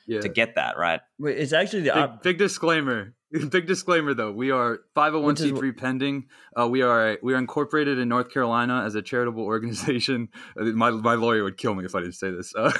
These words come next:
Speaker 1: <laughs> but, uh, we are five oh one C three pending. Um, so all donations, you know, given that we get approved by the I R S, which I think we will,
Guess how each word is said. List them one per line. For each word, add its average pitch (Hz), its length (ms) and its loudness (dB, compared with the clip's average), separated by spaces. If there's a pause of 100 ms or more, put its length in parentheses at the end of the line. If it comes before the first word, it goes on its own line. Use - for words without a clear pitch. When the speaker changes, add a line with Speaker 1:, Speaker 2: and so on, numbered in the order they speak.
(160)
Speaker 1:
<laughs> - 260 -12
but, 127 240 2
uh, 113 220 4
we 123 180 2
are 107 280 2
five 135 240 2
oh 139 40 0
one 135 140 2
C 127 100 -4
three 117 200 -2
pending. 113 600 -2
Um, 95 300 0
so 101 240 -2
all - 180 2
donations, 127 680 0
you 123 60 -2
know, 107 120 0
given 120 360 -2
that 113 160 0
we 110 140 -2
get 110 140 -2
approved 117 340 -2
by 107 100 2
the 104 140 0
I 107 80 4
R 101 160 2
S, 117 200 0
which 104 120 -14
I 101 80 -4
think 117 180 -8
we 107 100 -4
will, 135 320 0